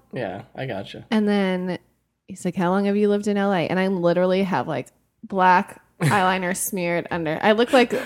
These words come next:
Speaker 2: when we do the podcast late at night, I've got my raccoon eyes 'cause
Speaker 1: Yeah.
Speaker 2: I've been, my eyes are probably glazed like donuts because
Speaker 1: Yeah.
Speaker 2: I've had so much alcohol.
Speaker 1: Yeah.
Speaker 2: I'm, like, in tiny shorts and pajamas. And I'm just like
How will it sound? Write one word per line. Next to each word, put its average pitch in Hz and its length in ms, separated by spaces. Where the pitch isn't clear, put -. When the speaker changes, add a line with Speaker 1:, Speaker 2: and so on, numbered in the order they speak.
Speaker 2:
when 220 260
we 220 80
do 214 140
the 202 80
podcast 214 440
late 196 140
at - 80
night, 170 200
I've 175 140
got 180 120
my 185 100
raccoon 185 400
eyes 196 340
'cause 220 160
Speaker 1:
Yeah. 196 100
Speaker 2:
I've - 140
been, 175 380
my 185 280
eyes 190 320
are 202 80
probably 214 760
glazed 175 440
like 160 220
donuts 131 460
because 175 340
Speaker 1:
Yeah. 160 60
Speaker 2:
I've 151 80
had 175 220
so 165 180
much 160 180
alcohol. 160 680
Speaker 1:
Yeah. 113 260
Speaker 2:
I'm, 175 520
like, 170 340
in 196 420
tiny 208 440
shorts 185 420
and 202 200
pajamas. 185 500
And 180 80
I'm 175 100
just 165 220
like 170 320